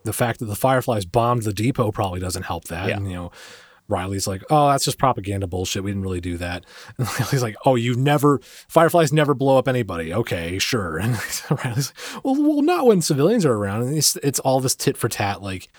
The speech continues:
Speaker 1: no, yeah, like, it all comes back to you've both been manipulated and you've both been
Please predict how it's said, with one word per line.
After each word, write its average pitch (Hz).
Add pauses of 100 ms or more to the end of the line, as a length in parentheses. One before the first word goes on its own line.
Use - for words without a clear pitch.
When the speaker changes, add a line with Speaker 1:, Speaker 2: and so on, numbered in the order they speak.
(340)
Speaker 1:
no, 180
yeah, 139
like, 123
it 139
all 131
comes 113
back 92
to 104
you've 104
both 101
been 90
manipulated 85
and 90
you've 90
both 95
been 85